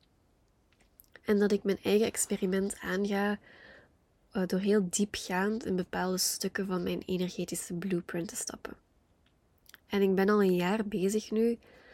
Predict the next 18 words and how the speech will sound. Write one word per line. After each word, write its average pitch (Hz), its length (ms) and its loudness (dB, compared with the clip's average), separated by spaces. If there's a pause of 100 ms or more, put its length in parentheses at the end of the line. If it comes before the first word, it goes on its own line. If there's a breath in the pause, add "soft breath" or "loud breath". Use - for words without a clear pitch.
(340 loud breath)
met 196 120 2
het 190 120 4
werken 180 380 0
rond 185 260 0
sacrale 175 600 -4
energie. 185 600 -4 (2250)
En 202 100 0
ik 208 100 0
laat 202 220 4
me 208 80 2
daarin 196 320 2
begeleiden 185 500 0
door 180 140 -2
twee 190 400 2 (760 loud breath)
supermooie 202 1400 2
mensen 185 560 -2
die 180 200 -2
echt - 540 -8